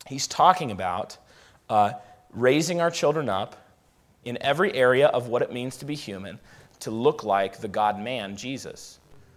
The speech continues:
to be shaped after the perfect humanity of Jesus. That's what God in Christ is doing, is reestablishing a new humanity to look like the perfect man, the God-man, Jesus.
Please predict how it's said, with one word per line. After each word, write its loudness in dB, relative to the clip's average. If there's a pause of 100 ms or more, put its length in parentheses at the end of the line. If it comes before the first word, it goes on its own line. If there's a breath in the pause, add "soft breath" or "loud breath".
(180 soft breath)
to -18
be -10
shaped -6
after -2
the -10
perfect -10
humanity -6
of -8
Jesus. -10
That's -12
what -6 (240 loud breath)
God 8
in -2
Christ 0
is -12
doing, -4
is -8
reestablishing -4
a -8
new -6
humanity -8
to -12
look -10
like -10
the -18
perfect -10
man, -8
the -8
God-man, -4 (540 soft breath)
Jesus. -6